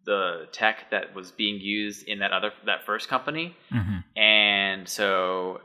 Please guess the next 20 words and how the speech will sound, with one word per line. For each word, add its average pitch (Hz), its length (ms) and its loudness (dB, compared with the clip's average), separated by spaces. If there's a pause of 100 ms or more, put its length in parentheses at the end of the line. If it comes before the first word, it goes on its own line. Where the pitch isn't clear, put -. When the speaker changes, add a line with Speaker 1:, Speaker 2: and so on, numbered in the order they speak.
Speaker 1:
they 92 340 0
ended 107 240 0
up 98 120 0
having 101 220 -6
to 92 60 -12
settle, 101 380 0
and 92 340 -2
I 98 100 -2 (200)
think 143 380 -6
people 113 240 -8
were 101 140 -2
saying 98 360 -2 (420)
that 95 640 4 (160)
it's 113 280 -6
roughly 107 360 -2
a 92 60 -6
forty 120 380 -2
million 107 360 -2
dollar 90 360 0
lawsuit. - 580 -2